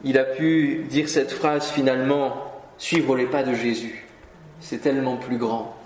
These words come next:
tellement plus porteur que d'avoir simplement découvert une, une planète déserte finalement, hein, <laughs> un globe qui est désert. » Mais marcher là où le Fils de l'homme, le Fils de Dieu,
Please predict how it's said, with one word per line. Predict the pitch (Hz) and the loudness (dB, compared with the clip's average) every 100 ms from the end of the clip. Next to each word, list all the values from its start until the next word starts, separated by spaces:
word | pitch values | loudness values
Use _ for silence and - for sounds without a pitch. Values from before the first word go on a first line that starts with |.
| - - - - - - | -20 -20 -20 -20 -20 -6
tellement | 127 127 143 147 139 - | -2 2 2 2 0 -2
plus | - 135 | -4 0
porteur | - - - 143 117 - - - - - - - | 0 0 0 2 2 -2 -8 -12 -16 -20 -20 -6
que | 123 | 0
d'avoir | 123 123 135 - | 2 2 0 0
simplement | 131 131 131 131 | -4 0 0 2
découvert | 131 123 - 113 131 123 | 0 -2 -2 0 0 0
une, | 113 113 113 - - - - - - - | -4 -4 -8 -14 -20 -20 -20 -20 -20 -16
une | |
planète | - 120 123 120 | -4 0 0 0
déserte | 131 135 160 - | 2 2 0 -4
finalement, | - 127 117 123 117 117 | -2 0 0 0 0 0
hein, | 135 - 131 - | -2 -6 -8 -10
<laughs> | - - - | -18 -20 -4
un | 147 | -2
globe | 127 151 160 | 2 2 2
qui | - | 0
est | 135 | 0
désert. » | 120 113 139 151 - - - - - - - - - - - - - - - - - | 0 0 0 0 -4 -14 -18 -20 -20 -20 -20 -20 -20 -20 -20 -20 -20 -20 -20 -20 -4
Mais | 131 | 0
marcher | 143 175 - - 180 175 | 2 2 0 0 2 4
là | 156 | 4
où | 151 147 | 4 2
le | 143 | 0
Fils | - 170 180 147 | -2 -4 -4 0
de | 156 | 2
l'homme, | 151 147 135 | 4 2 2
le | 131 | -2
Fils | 131 - 180 156 | -4 -6 -6 0
de | 151 | 0
Dieu, | 147 135 135 123 | 2 2 2 0